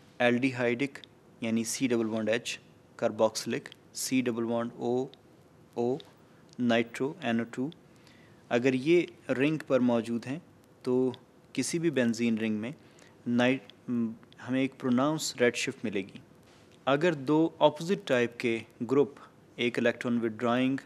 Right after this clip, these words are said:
और दूसरी तरफ इलेक्ट्रॉन डोनेटिंग ग्रुप अटैच हैं, तो ये रेड शिफ्ट मज़ीद इजाफा भी हो जाएगा।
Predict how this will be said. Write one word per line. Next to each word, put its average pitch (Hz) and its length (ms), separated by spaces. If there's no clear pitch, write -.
और 117 60
दूसरी 113 260
तरफ 123 140
इलेक्ट्रॉन 110 400
डोनेटिंग 127 500
ग्रुप 131 220
अटैच 120 440
हैं, 127 120
तो 143 160
ये 147 400
रेड 131 200
शिफ्ट - 320
मज़ीद 135 340
इजाफा 117 340
भी 107 120
हो 107 100
जाएगा। - 400